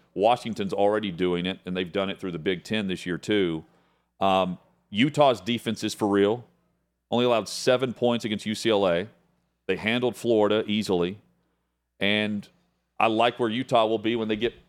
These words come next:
Cam Rising back. But also just look at the depth. Oh, and they, they play Oregon State, by the way. Utah does Friday night. I wonder if that will be on the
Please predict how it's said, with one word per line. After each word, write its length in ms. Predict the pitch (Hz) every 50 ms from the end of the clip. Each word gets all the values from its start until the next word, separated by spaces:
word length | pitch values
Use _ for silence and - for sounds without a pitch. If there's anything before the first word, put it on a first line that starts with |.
| _ _
Cam 240 | - 120 117 113 120
Rising 380 | 135 156 165 143 123 110 92
back. 320 | 76 87 78 65 69 - - _
But 260 | - 120 117 - - - - _ _ _ _ _
also 260 | - 143 170 - 202
just 180 | 175 175 151 -
look 140 | 180 190 -
at 100 | 170 -
the 80 | 113
depth. 480 | 90 - - 113 139 139 - - - - -
Oh, 160 | 120 120 - - - - - _ -
and 140 | 117 113 117
they, 80 | 117
they 180 | 113 113 123 127
play 200 | 127 - 139 123
Oregon 340 | 113 120 127 123 101 95 85
State, 260 | - - 104 104 -
by 140 | 85 80 78
the 80 | 78
way. 220 | 78 76 69 64 - -
Utah 340 | 90 92 - - 85 82
does 200 | 80 80 80 78
Friday 380 | - - 113 110 113 110 101 92
night. 260 | 101 98 82 69 - _ _ _ _ _ _ _ _ _ _
I 60 | 92
wonder 260 | 92 101 104 98 95
if 120 | 92 - -
that 180 | 95 92 -
will 80 | 92 87
be 200 | 80 92 90 90
on 220 | 87 87 85 85
the 320 | 78 85 82 78 76 76